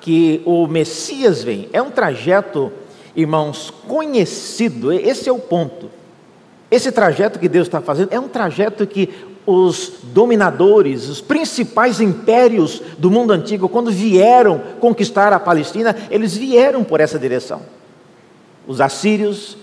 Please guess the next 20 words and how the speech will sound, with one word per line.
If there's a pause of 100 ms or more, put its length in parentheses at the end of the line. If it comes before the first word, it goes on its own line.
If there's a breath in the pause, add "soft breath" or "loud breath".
(280 loud breath)
os
babilônicos, (200 loud breath)
os
persas,
e-,
eles
chegaram
por
aí. (720 loud breath)
E-,
eu
não
sei
se
vocês
estão (640 loud breath)
atentos
para
isso,
mas,